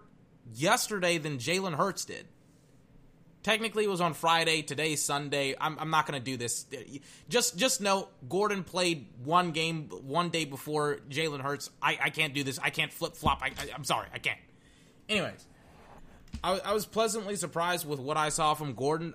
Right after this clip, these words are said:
I, I think, I think he's gonna be one of those guys that I'm like, I, like, I don't get it. I really, really don't. Like, they were, a-, again,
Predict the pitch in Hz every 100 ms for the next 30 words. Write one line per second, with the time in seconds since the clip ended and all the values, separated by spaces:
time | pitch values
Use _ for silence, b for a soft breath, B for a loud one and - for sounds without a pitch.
0 | - 151 170 165 147 147 190 196 - -
1 | 139 127 190 190 160 175 175 143 156 160
2 | 165 165 131 143 165 147 135 156 156 127
3 | - B B B B - - 147 87 156
4 | - 165 214 165 240 226 - - - -
5 | 151 170 202 202 208 196 226 131 123 123
6 | - - 131 156 190 202 190 - - 156
7 | 151 123 208 214 131